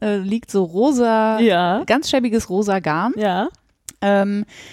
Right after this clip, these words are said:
Speaker 1: was ich mal vor hundert Jahren von einer Bekannten aus der Türkei mitbekommen, äh, mitgebracht bekommen habe. Das ist sehr weich und das ist so, Be-, also das heißt, glaub ich, Babygarn.
Speaker 2: Aber das ist Kunstfaser,
Speaker 1: Das
Speaker 2: oder?
Speaker 1: ist Kunstfaser,
Speaker 2: Ja.
Speaker 1: natürlich. Äh, wobei, also ja,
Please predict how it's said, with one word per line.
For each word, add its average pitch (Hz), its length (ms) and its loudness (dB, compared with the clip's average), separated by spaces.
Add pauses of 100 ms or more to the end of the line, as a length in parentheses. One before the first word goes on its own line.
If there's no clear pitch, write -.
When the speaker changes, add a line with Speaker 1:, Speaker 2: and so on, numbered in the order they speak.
(360)
Speaker 1:
was 202 260 0
ich 247 140 0
mal 208 140 2
vor 196 140 -2
hundert 247 320 2
Jahren 214 380 2
von 180 280 -2
einer 175 280 0
Bekannten 175 640 -4
aus 170 240 -4
der 165 160 -2
Türkei 170 320 -2
mitbekommen, 220 580 -4
äh, - 100 -2
mitgebracht 208 600 -4
bekommen 214 320 -4
habe. 208 220 -4
Das 175 120 -4
ist 180 100 -4
sehr 208 280 2
weich 196 320 2
und 190 80 -4
das 180 100 -4
ist 196 120 -6
so, 180 140 -2 (140)
Be-, 190 200 2
also 160 280 0 (480)
das - 200 -6
heißt, 196 260 2
glaub 175 160 4
ich, 170 100 -6
Babygarn. 151 800 -4
Speaker 2:
Aber 190 200 0
das 180 100 0
ist 170 120 -12
Kunstfaser, 151 640 -4
Speaker 1:
Das 208 140 4
Speaker 2:
oder? 262 80 -4
Speaker 1:
ist - 120 -8
Kunstfaser, 240 360 -2 (420)
Speaker 2:
Ja. 349 60 0
Speaker 1:
natürlich. 226 560 -4 (420)
Äh, 220 160 4
wobei, 214 300 2
also 208 240 4
ja, 208 440 2